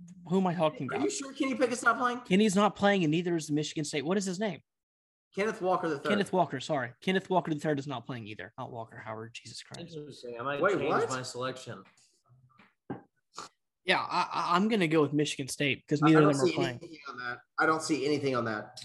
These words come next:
Speaker 1: You haven't seen that yet? That was weeks ago.
Speaker 3: If Pickett plays,
Speaker 1: That's
Speaker 3: I'm
Speaker 1: why
Speaker 3: going with
Speaker 1: tickets, tickets are going, like, s-, for, like, six dollars because neither of them are playing.
Speaker 2: Oh, he is out and out.
Speaker 1: Yeah.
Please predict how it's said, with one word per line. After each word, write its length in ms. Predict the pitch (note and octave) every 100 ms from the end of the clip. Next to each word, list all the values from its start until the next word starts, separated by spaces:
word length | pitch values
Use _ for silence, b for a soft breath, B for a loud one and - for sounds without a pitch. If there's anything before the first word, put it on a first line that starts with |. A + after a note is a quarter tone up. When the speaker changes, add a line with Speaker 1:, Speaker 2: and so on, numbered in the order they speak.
| -
Speaker 1:
You 100 | D3+
haven't 280 | G#3+ F#3
seen 220 | C#3+ D#3+ F#3
that 120 | G#3
yet? 220 | A3+ A#3 -
That 60 | F3
was 100 | D#3+
weeks 340 | D3+ G#3 -
ago. 280 | C3+ A2+ F#2+ - _ _ _ _ _ _ _ _
Speaker 3:
If 160 | B2 -
Pickett 560 | E3 E3 F3 E3 - C3+
plays, 400 | D3 D3 D3 D3
Speaker 1:
That's 120 | D#3+
Speaker 3:
I'm 40 |
Speaker 1:
why 100 | G#3+
Speaker 3:
going 180 | G3 C3+
with 80 | B2
Speaker 1:
tickets, 320 | G#3 G#3+ - -
tickets 300 | - G3 G#3+
are 60 | F#3
going, 220 | F3+ F3+
like, 160 | D3+ B2+
s-, 220 | - -
for, 60 | E3+
like, 140 | D3 -
six 240 | - E3+
dollars 400 | D3+ D#3+ D#3 A2+
because 280 | - - C#3 C3
neither 300 | D3 D3+ D3+
of 40 | D3+
them 140 | C#3+
are 40 | A#2+
playing. 360 | A#2 C#3+ G#2 F#2+ _ _ _ _ _ _ _ _ _ _ _ _ _ _ _ _ _ _ _ _ _ _ _ _ _ _ _ _ _
Speaker 2:
Oh, 140 | A2+ B2
he 180 | A#2
is 160 | B2 B2
out 300 | G#2+ G2 - G2
and 160 | F#2+
out. 140 | F#2 - _ _ _ _ -
Speaker 1:
Yeah. 200 | C#3+